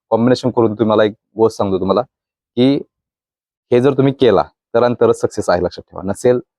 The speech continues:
तर मग परत प्रॉब्लेम येणार, याची नोंद घ्यायची आहे. आता जर पाठीमागची जर भरती बघितलं तर शेकडो ते हजारो मुलं ही वकील, डॉक्टर आणि, अ, इंजिनिअरिंग वगैरे झालेली मुलं, मुली याच्यामध्ये पोलीस भरतीला आलेली होती.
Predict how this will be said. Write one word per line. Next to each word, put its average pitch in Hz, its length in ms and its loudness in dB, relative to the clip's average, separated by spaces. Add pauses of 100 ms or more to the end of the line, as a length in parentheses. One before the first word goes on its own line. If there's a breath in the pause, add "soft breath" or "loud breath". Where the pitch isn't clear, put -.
(160)
तर 107 40 -6
मग 113 120 0
परत 123 240 0
प्रॉब्लेम 104 340 2
येणार, 101 160 0
याची 98 240 0
नोंद 87 160 -2
घ्यायची 73 240 -8
आहे. - 100 -20 (480)
आता 113 180 0
जर 135 220 4
पाठीमागची 123 440 0
जर 131 100 2
भरती 123 280 0
बघितलं 117 320 -2
तर - 240 -6
शेकडो 131 500 0
ते 135 140 0 (100)
हजारो 120 300 2
मुलं 110 260 0
ही 110 400 -2 (360)
वकील, 127 380 2
डॉक्टर 120 340 -2
आणि, 123 320 0 (200)
अ, 104 140 0
इंजिनिअरिंग 117 540 2
वगैरे 117 280 2
झालेली 104 320 -6
मुलं, 95 300 -6 (280)
मुली 104 240 0 (320)
याच्यामध्ये 107 420 -2
पोलीस 101 240 -4
भरतीला 104 300 2
आलेली 90 200 -2
होती. 87 220 -8